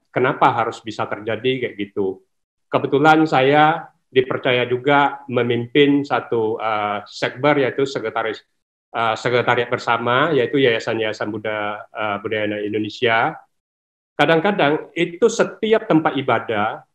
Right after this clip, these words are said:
ya, didirikan oleh misalnya sekelompok orang atau pakai yayasan yang lain, setiap cara berpikir mereka berbeda. Sehingga cara berpikir mereka berbeda, sehingga mereka, cara penerapan pun kepada umat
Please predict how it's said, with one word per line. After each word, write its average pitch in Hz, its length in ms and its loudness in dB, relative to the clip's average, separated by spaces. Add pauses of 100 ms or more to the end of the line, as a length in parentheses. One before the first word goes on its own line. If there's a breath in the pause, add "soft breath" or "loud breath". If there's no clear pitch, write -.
(260)
ya, 113 160 -2
didirikan 151 640 2
oleh 147 480 0
misalnya 165 320 2
sekelompok 131 440 -2
orang 107 520 -4
atau 180 480 0 (400)
pakai 151 240 2
yayasan 123 480 -2
yang 117 160 -6
lain, 120 480 -4 (400)
setiap 202 640 0
cara 156 240 6
berpikir 147 640 0
mereka 147 400 0
berbeda. 104 640 -4 (320)
Sehingga 165 480 2
cara 175 240 2
berpikir 185 480 2
mereka 151 320 2
berbeda, 139 560 -2
sehingga 160 400 2
mereka, 151 640 -2
cara 185 320 0
penerapan 156 640 2
pun 127 320 0 (240)
kepada 147 720 -2
umat 160 480 -4